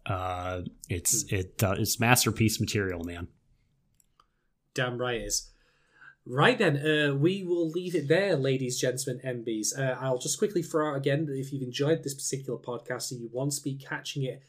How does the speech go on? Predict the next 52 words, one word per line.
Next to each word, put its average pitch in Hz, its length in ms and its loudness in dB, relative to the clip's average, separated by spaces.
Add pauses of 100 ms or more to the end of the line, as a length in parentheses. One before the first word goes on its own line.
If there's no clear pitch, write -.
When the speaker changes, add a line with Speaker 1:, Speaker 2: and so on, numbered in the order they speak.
(240)
Speaker 2:
as 151 220 2
it 147 80 -4
goes 135 260 2
live 120 320 -2
and 120 140 -6
maybe 123 240 -2
even 123 160 -6
interact 127 360 -6
with 127 100 -6
us 117 200 -4
while 127 240 0
we're 127 240 0 (120)
doing 139 300 0
it, 160 220 2 (240)
getting 110 220 -4
questions 139 520 -4
to 143 80 0
us, 131 140 -4
talking 113 320 -8
to - 100 -10
us 101 80 -10
in 101 80 -14
chat, 143 460 -2
um, 117 400 -8
because - 240 -8
this - 160 -4
is - 60 -8
private 123 480 -4
normally. 123 440 -6 (360)
Uh, 127 240 0
if 131 120 -8
you're 143 80 2
not 156 80 4
already 151 180 2
subscribed 147 500 -2
to 139 60 -4
our 135 100 -4
Patreon, 143 440 -2
please 127 240 -4
do 117 100 -2
check 139 280 -6
that 139 80 -4
out 123 240 -4
at - 80 -20
patreon 127 320 -6
dot 117 180 -8
com 123 240 -6
forward 117 240 -6
slash - 280 -6
warrior 113 200 -2
death 120 160 -6
show. 127 260 -2